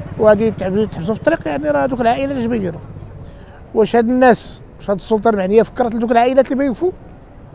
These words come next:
الا قلنا مية وخمسين سياره اللي كاينه في اكادير على ما اظن هي اللي فيها لي دوسون كارونت ولا دوسون سانكونت، راه مشكل كبير.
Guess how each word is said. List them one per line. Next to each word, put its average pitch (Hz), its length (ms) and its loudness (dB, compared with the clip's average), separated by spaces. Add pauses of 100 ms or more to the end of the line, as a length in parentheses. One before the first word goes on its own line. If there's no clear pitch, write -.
(400)
الا 226 120 8
قلنا 226 260 2
مية 247 200 8
وخمسين 233 320 2
سياره 233 500 8 (520)
اللي 220 120 -6
كاينه 220 240 0
في 202 100 2
اكادير 202 380 4
على 180 220 0
ما 220 220 2
اظن 277 200 4 (760)
هي 180 180 6
اللي 220 120 6
فيها 214 220 4
لي 208 120 2
دوسون 202 320 -2
كارونت 208 360 2
ولا 202 140 0
دوسون 196 300 -4
سانكونت، 285 400 0 (960)
راه 185 100 -2
مشكل 233 360 0
كبير. 220 260 2